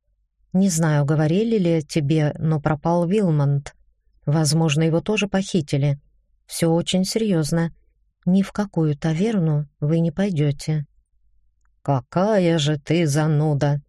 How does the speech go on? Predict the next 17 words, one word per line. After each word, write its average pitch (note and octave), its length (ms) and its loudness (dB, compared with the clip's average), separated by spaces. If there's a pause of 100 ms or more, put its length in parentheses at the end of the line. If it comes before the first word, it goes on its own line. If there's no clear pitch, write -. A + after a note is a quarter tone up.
(360)
расстроенно D#3 760 0
всплеснул D#3 720 -2
дракон D#3 460 0
руками. D3+ 520 -2 (1600)
«Я F3 360 0
о E3+ 40 -2
тебе F#3+ 300 -2
волнуюсь, F#3 680 2
дурень. C#3+ 640 0 (720)
Но D#3 220 0
тайный D#3 360 0
ход F3 300 -2
ты F3+ 100 0
нам F#3 200 2
всё - 180 -2
равно G#3+ 280 0
покажи», D3+ 600 -2